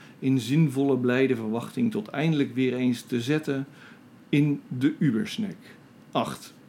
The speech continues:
Happy Corner, hoek Oostersingel, Nieuwe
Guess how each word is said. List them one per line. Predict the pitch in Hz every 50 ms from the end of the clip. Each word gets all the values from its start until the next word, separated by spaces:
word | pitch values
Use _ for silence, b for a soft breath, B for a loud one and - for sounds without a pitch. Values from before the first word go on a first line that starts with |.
| - - - - - - - -
Happy | - 135 - - 135 110
Corner, | 107 - 135 127 127 123 127 127 127 117
hoek | 113 143 143 - -
Oostersingel, | - 147 139 131 - 143 - - - 135 135 131 131 127
Nieuwe | 127 131 135 127 127 131 139